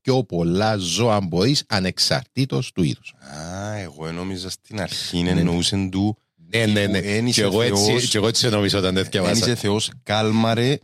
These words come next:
Speaker 2: όχι να πεθάνεις κιόλας». Μεν νόμιζες να τα καταφέρεις ούλα. Νόμιζα
Speaker 1: Ναι,
Speaker 2: τούτον
Speaker 1: ναι.
Speaker 2: που εννοούσε.
Speaker 1: Φίλε, ακριβώς το ίδιο πράγμα εννοούσα και εγώ, που διαβάσα, «Ε, γαμιέσαι». «Α, οκ, άλλο πράγμα που θέλει να πει». Λοιπόν, «Εάν είναι εκεί, θέλω να τα σώσεις. Το μοναδικό πράγμα που πρέπει να ρωτήσεις τον εαυτό σου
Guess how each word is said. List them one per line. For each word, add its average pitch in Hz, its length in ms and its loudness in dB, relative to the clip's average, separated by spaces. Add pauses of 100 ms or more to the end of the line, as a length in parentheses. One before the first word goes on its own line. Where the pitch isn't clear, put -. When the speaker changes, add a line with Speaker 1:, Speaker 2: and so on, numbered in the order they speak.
(300)
Speaker 2:
όχι 143 280 2
να 143 140 2
πεθάνεις 98 500 0
κιόλας». 85 420 0
Μεν 101 160 2
νόμιζες 110 300 0
να 98 140 -2
τα 87 100 -2
καταφέρεις 85 400 -2
ούλα. 80 220 -4
Νόμιζα 101 280 0
Speaker 1:
Ναι, 123 100 2
Speaker 2:
τούτον 117 280 2
Speaker 1:
ναι. 104 60 2
Speaker 2:
που 90 60 0
εννοούσε. 73 420 -2
Speaker 1:
Φίλε, 123 380 0
ακριβώς 101 580 -2
το 139 80 0
ίδιο 117 120 2
πράγμα 113 220 2
εννοούσα 107 360 0
και 98 60 -2
εγώ, 85 220 2
που 113 80 -2
διαβάσα, 110 520 0 (120)
«Ε, - 220 -6
γαμιέσαι». 113 400 -4 (300)
«Α, - 80 -2 (220)
οκ, 277 460 -4
άλλο 285 160 0
πράγμα 156 160 2
που 175 80 2
θέλει 156 220 2
να 64 120 0
πει». 120 80 -4 (420)
Λοιπόν, 76 680 0 (200)
«Εάν 101 280 2
είναι 143 180 4
εκεί, 123 500 2 (180)
θέλω 143 340 2
να 143 140 2
τα 90 140 0
σώσεις. - 460 0
Το 80 100 -4
μοναδικό 90 420 2
πράγμα 123 300 2
που 104 100 0
πρέπει 117 180 2
να 117 120 4
ρωτήσεις 101 320 0
τον 110 140 -2
εαυτό - 220 -2
σου - 100 -4